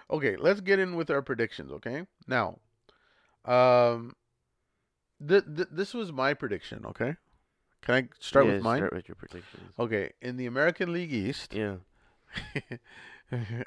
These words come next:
Speaker 1: I
Speaker 2: think yours was completely butchered, I think.
Speaker 1: Okay,
Speaker 2: See.
Speaker 1: I'll tell you what, uh, my, my prediction was.
Speaker 2: Okay.
Speaker 1: I had predicted
Speaker 2: Yeah.
Speaker 1: that the Toronto Blue Jays would win ninety-two games.
Speaker 2: That's actually, you're correct about that.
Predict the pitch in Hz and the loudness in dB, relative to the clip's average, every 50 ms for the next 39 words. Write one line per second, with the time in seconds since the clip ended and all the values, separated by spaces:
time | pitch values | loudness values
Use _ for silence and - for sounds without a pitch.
0 | - - - 117 120 113 160 170 147 110 113 117 123 117 101 90 92 85 - - | -8 -6 -2 2 2 4 4 2 0 2 2 4 2 2 0 -2 -8 -14 -14 -14
1 | 92 98 95 92 87 85 90 90 - - 85 82 - - - - - - - 87 | -12 -12 -12 -12 -10 -8 -8 -8 -8 -10 -14 -16 -16 -14 -16 -16 -16 -16 -16 -18
2 | - _ _ _ - - _ _ _ _ _ _ - 127 135 131 101 90 87 90 | -18 _ _ _ -20 -20 _ _ _ _ _ _ -4 -2 0 0 0 0 -2 -10
3 | - _ - 117 120 - - 143 139 131 117 - - 104 104 - _ _ _ _ | -12 _ -6 -6 -4 -2 0 0 0 0 -2 -4 -2 -2 -2 -2 _ _ _ _
4 | - - - - - - - - - - - - 104 104 98 - - 98 101 98 | -14 -10 -8 -8 -8 -8 -12 -14 -18 -20 -18 -16 -12 -12 -12 -12 -12 -12 -14 -12
5 | 90 98 95 98 - - - 95 90 90 98 - - - - 95 - - - - | -12 -14 -16 -16 -16 -16 -18 -18 -16 -18 -18 -20 -16 -12 -10 -10 -10 -10 -12 -12
6 | - - - - _ - _ _ _ _ _ - - _ _ _ _ _ _ _ | -12 -12 -14 -16 _ -20 _ _ _ _ _ -20 -20 _ _ _ _ _ _ _
7 | - 117 123 135 170 202 214 226 208 - 220 196 160 113 - - - - - 147 | -4 2 6 8 8 8 8 6 2 2 2 2 2 2 0 -2 -10 -10 -10 -10
8 | 147 - - _ - - 98 98 95 87 110 - - - - - 120 127 156 175 | -12 -18 -20 _ -8 -4 -2 0 -2 -2 -2 -6 -8 -6 -2 -2 0 0 0 -4
9 | 156 135 117 101 92 80 76 80 - 107 - - _ _ _ _ _ _ _ _ | -6 -8 -10 -10 -10 -12 -12 -12 -14 -16 -20 -20 _ _ _ _ _ _ _ _
10 | _ _ _ _ _ _ _ _ _ - - 117 110 107 117 123 120 113 101 107 | _ _ _ _ _ _ _ _ _ -10 -8 -8 -8 -6 -6 -6 -6 -6 -8 -8
11 | 120 135 147 160 - - 175 147 117 87 - - - - 117 - - - _ _ | -8 -8 -10 -10 -10 -10 -10 -8 -8 -10 -10 -12 -16 -18 -20 -20 -20 -20 _ _
12 | _ _ _ _ _ _ _ - 135 - - - - - - - - - 87 92 | _ _ _ _ _ _ _ -2 -2 -2 -2 -4 -16 -16 -16 -14 -10 -10 -10 -10
13 | - - - 90 90 92 92 98 101 - - 98 95 - - - - - - - | -10 -14 -18 -18 -18 -16 -16 -16 -16 -14 -12 -14 -14 -14 -14 -18 -18 -18 -16 -12
14 | - 92 92 | -12 -12 -12